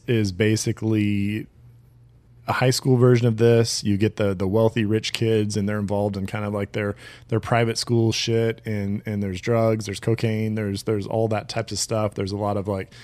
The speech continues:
people trying to fuck each other and, and do terrible shit to each other.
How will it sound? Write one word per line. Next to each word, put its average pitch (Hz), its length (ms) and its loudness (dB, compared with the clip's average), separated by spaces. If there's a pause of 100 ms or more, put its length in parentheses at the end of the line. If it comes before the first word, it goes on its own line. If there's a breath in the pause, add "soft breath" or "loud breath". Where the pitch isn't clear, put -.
(200 loud breath)
people 120 200 -4
trying 117 140 -2
to 101 60 -4
fuck 120 260 0
each 113 140 -2
other 113 280 2
and, 107 200 0
and 101 180 -2
do 101 240 -2
terrible 113 380 -2
shit - 240 -4
to 117 100 -2
each 110 140 -2
other. 113 340 2